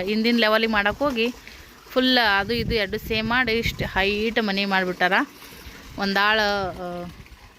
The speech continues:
ನಾವು ಎಷ್ಟು ಹೈಟ್ ಅದೀವಿ ನಮ್ಮಷ್ಟು ಹೈಟ್ ಐತ್ರಿ ಈಗ ಮನೆ. ಡಬಲ್ ಬೆಡ್‌ರೂಮ್ ಮನೆ ಆಗೋದು. ಮಮ್ಮಿ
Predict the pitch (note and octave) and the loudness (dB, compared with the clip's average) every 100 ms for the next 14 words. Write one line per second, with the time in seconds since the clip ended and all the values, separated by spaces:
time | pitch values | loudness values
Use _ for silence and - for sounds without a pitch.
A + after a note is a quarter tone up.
0 | - G#3+ G3+ G3+ G3 G#3+ A#3 A#3 A3+ G#3 | -18 -6 -2 0 0 0 2 2 2 0
1 | C#4 A3+ G#3 G#3+ G#3 G#3+ - - G#3 G3+ | 2 2 0 -2 -2 -4 -4 -4 0 0
2 | G#3 G3 F3+ F3+ E3+ F3 F#3+ G3 C#4 - | 0 -2 -2 -4 -4 -2 -2 -2 -4 -6
3 | - - - - - - - - - - | -16 -16 -16 -16 -10 -10 -6 -10 -10 -16
4 | - - - - - A3+ A#3+ A#3+ A#3 A#3 | -20 -20 -20 -20 -4 2 4 4 4 4
5 | A#3 A3 A3 G#3 A3 C4+ A3+ G#3+ A#3+ B3 | 2 4 2 2 2 4 4 4 4 6